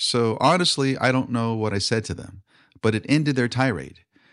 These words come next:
Having distant family around in a small confined space, even without such an extreme setting, will provide awkwardness.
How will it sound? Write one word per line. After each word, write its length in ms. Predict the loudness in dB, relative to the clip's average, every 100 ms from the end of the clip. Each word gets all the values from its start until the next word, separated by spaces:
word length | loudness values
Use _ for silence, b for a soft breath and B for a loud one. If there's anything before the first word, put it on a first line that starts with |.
| b b
Having 400 | 0 2 2 -2
distant 360 | 0 0 -2 -2
family 340 | 0 2 2
around 360 | 2 2 2 0
in 100 | 0
a 40 |
small 360 | -2 -2 -2 -2
confined 480 | -4 -4 -2 -2 -4
space, 420 | -4 -4 -4 -6
even 340 | -6 -4 -4 -4
without 340 | -6 -4 -4 -4
such 400 | -2 -2 -6 -8
an 100 | -8
extreme 400 | -8 -6 -6 -4
setting, 500 | -2 -2 -2 -8 -12 b b b b 0
will 180 | 0
provide 400 | 2 0 2 2
awkwardness. 720 | 0 -2 -4 -14 -12 -12 -12